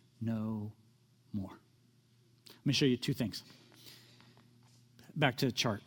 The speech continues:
Here, here's what happens. Here we stand.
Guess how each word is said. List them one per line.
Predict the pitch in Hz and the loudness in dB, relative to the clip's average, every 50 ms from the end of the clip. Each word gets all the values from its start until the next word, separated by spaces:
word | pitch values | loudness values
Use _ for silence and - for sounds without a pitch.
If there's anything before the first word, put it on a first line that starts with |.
| - - - - - - - - | -18 -20 -20 -20 -20 -20 -6 0
Here, | - 143 143 151 147 | 4 4 4 4 2
here's | - 160 156 - | 2 2 2 2
what | - 147 127 | 2 2 2
happens. | 131 127 113 - - - - - - - _ _ _ _ _ _ _ _ _ _ _ _ | 0 -2 -4 -6 -10 -12 -12 -12 -12 -12 _ _ _ _ _ _ _ _ _ _ _ _
Here | - - 135 147 151 | 0 2 4 4 6
we | 156 151 147 143 196 220 - - - | 6 6 6 4 2 -2 -6 -8 -6
stand. | - - - 135 123 113 98 92 - | -6 -4 0 0 0 0 -2 -4 -10